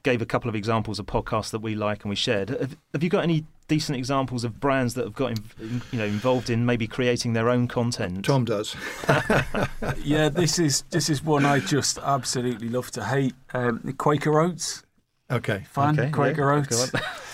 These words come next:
Speaker 3: Um, they did a podcast called Love Mondays F M with George and Larry Lamb. Uh, they did two episodes of that, and oh my God, it's,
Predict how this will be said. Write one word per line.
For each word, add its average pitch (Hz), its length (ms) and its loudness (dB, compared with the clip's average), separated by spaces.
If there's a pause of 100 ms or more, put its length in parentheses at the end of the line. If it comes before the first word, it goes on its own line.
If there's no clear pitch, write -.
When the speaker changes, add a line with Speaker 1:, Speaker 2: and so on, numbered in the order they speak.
(200)
Speaker 3:
Um, 139 320 2
they 175 380 4
did 151 240 2
a 147 60 2
podcast 147 720 0 (180)
called 131 340 0
Love 135 360 2
Mondays 147 580 4
F 143 240 -2
M 123 380 2
with 113 360 -6
George 127 480 -2
and 120 220 -2
Larry 120 320 0
Lamb. 117 420 -2 (1500)
Uh, 131 120 4
they 127 180 4
did 123 220 -4
two 143 240 -2
episodes 135 520 0
of 135 80 0
that, 139 260 2
and 110 260 -2 (160)
oh 135 260 2
my 107 300 -4
God, 120 320 -4
it's, 110 460 -8